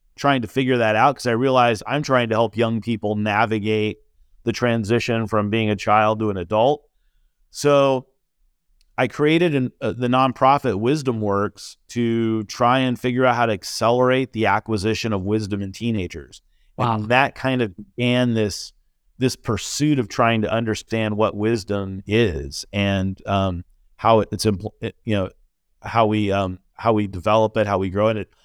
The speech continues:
Speaker 1: led me in some really interesting places. At that time, uh, in, in the mid nineties, there wasn't a lot of scholarly research on wisdom. Um,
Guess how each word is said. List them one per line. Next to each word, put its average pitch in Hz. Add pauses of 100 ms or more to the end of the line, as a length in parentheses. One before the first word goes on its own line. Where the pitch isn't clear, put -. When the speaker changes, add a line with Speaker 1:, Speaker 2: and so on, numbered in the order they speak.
(120)
Speaker 1:
led 156
me 165
in 127
some 107
really 139
interesting 104
places. 117 (320)
At 113
that 160
time, 151 (400)
uh, 120
in, 120
in 123
the 120
mid 127
nineties, 143
there 123
wasn't 143
a 127
lot 113
of 107 (220)
scholarly 139
research 147 (480)
on 135
wisdom. 139 (320)
Um, 110